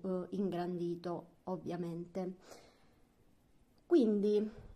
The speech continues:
adesso, eh, vi dico subito i materiali, è molto semplice, e ci mettiamo subito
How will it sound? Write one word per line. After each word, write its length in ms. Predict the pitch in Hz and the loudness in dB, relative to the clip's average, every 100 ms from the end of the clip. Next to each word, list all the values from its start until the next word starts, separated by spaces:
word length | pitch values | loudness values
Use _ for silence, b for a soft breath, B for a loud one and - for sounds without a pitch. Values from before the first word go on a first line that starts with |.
| - | -4
adesso, 800 | 311 349 359 349 - 339 330 - | 4 6 6 4 2 6 6 6
eh, 240 | 220 214 | 2 0
vi 100 | 208 | 0
dico 300 | 233 226 208 | -4 -2 -4
subito 480 | 214 320 220 196 202 | -2 -2 0 -2 -4
i 80 | 190 | -4
materiali, 580 | 196 190 196 180 175 196 | -6 -6 -6 -6 -4 -4
è 60 | |
molto 380 | 175 190 196 269 | -4 -8 -6 -6
semplice, 640 | 269 175 190 196 285 370 381 | -4 -4 -4 -4 -4 -4 -2
e 160 | 294 | -4
ci 140 | 240 262 | -2 -2
mettiamo 420 | 262 - 180 294 | -2 -2 -2 -2
subito 760 | - 247 190 196 202 208 - | 0 -2 0 -2 -2 -2 -4